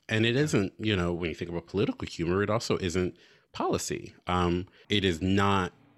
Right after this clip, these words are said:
Speaker 1: humor is not itself social change.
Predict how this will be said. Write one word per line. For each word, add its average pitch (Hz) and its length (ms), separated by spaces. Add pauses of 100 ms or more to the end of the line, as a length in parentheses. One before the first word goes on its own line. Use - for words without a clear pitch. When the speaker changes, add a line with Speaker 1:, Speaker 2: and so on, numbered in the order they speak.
(160)
Speaker 1:
humor 123 420
is 104 180
not 90 320
itself 78 500
social 80 360
change. - 520